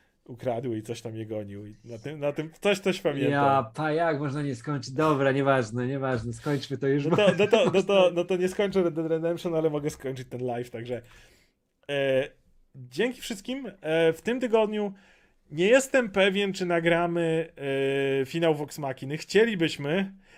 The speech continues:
Speaker 1: ale
Speaker 2: Ale
Speaker 1: problem jest taki, że Adam jest, jak wiecie, bardzo mało dostępny. E, natomiast jeśli chodzi o Pawła, no to generalnie mamy trójka znajomych mniej przez jakiś czas,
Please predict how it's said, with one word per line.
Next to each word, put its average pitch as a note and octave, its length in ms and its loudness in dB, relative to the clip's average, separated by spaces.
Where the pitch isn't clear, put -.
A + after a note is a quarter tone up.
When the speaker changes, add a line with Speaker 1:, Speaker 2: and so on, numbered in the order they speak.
Speaker 1:
ale C#3 120 0
Speaker 2:
Ale E3 100 4
Speaker 1:
problem A3 260 4
jest G3 160 0
taki, G3 260 2
że F3 160 2
Adam F#3 300 4
jest, F3 300 0
jak D#3+ 160 0
wiecie, F3 260 0
bardzo E3 360 2
mało D#3+ 260 2
dostępny. D3+ 760 -2
E, D3 540 2
natomiast F3 1160 2
jeśli D3 260 -2
chodzi A3 140 2
o G#3 80 6
Pawła, F#3 760 6
no C#3+ 60 -14
to E3+ 120 2
generalnie G3+ 580 6
mamy F#3+ 280 4
trójka G3+ 360 2
znajomych F#3+ 440 4
mniej F3+ 320 6
przez C#3 240 -4
jakiś C3 300 -4
czas, C#3+ 440 0